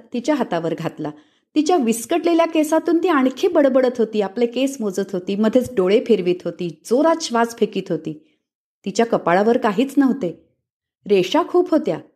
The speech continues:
त्यात काय लिहिले होते ते वाचता येईना. वाचता येईना अनुभव वाकडा, सांगता येईना शब्द तोकडा. तिचे बघणे लक्ष्मीबाईंना कसनुसे वाटले. ती प्रदक्षिणेच्या वाटेकडे गेली.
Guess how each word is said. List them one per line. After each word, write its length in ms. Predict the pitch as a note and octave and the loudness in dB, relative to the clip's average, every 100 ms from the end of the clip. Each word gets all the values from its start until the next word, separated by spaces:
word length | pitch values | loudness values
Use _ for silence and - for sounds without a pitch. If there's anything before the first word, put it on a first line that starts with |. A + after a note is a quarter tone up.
| _ _ _ _ _ _ _ - | _ _ _ _ _ _ _ -4
त्यात 280 | C#4 G4 - - | -2 -2 -6 -6
काय 300 | G#3 A#3+ G4+ | -2 2 4
लिहिले 280 | F4+ E4 D#4+ | 4 4 4
होते 360 | D4 D4 C4+ B3+ | 2 0 0 -2
ते 140 | D4+ | -2
वाचता 440 | B3 D#3+ - - C#4 | -4 -6 -8 -6 -2
येईना. 340 | C#4+ C4 E3 D3+ _ _ _ _ _ _ _ _ _ | 0 0 -4 -10 _ _ _ _ _ _ _ _ _
वाचता 500 | G#3+ A#3 A#3+ - D#4+ | 0 0 0 -2 0
येईना 540 | D#4+ C#4 C4 C#4 G#3 G3+ - | 4 4 4 2 0 -6 -4
अनुभव 460 | A3 B3 A#3 C4 | -2 0 2 0
वाकडा, 440 | G#3+ E3+ - G3 E3 - _ _ - | 0 -6 -6 -6 -8 -12 _ _ -20
सांगता 540 | - A#3 A3+ A#3 C#4 | -2 0 2 2 2
येईना 500 | C4+ A3+ G#3 G#3 F3 - | 4 4 2 -2 -4 -12
शब्द 440 | - - G#3 F3 E3+ D#3 | -12 -6 -6 -4 -4 -4
तोकडा. 300 | D3+ D3+ D3+ - _ _ _ _ _ _ _ _ _ | -6 -6 -10 -14 _ _ _ _ _ _ _ _ _
तिचे 200 | D#4 D#4 | 0 2
बघणे 400 | E4 C4 A3+ C#4+ | 4 4 4 4
लक्ष्मीबाईंना 600 | D4 - C#4+ C#4+ C#4+ C#4 D4 - _ | 4 2 2 4 4 4 2 -4 _
कसनुसे 520 | G#3+ - - D#4 D4 | -6 -4 -2 0 0
वाटले. 340 | F3+ D3+ D#3 D#3 - _ _ _ _ _ - | -2 -4 -8 -12 -14 _ _ _ _ _ -4
ती 60 | |
प्रदक्षिणेच्या 720 | C4+ G#3 F#3+ F#3+ A3+ G#3+ A#3 | 0 2 2 0 2 2 2
वाटेकडे 480 | A3 F3+ E3 E3 D#3+ | 2 2 0 2 2
गेली. 340 | D#3 D3 C#3+ | 2 -2 -4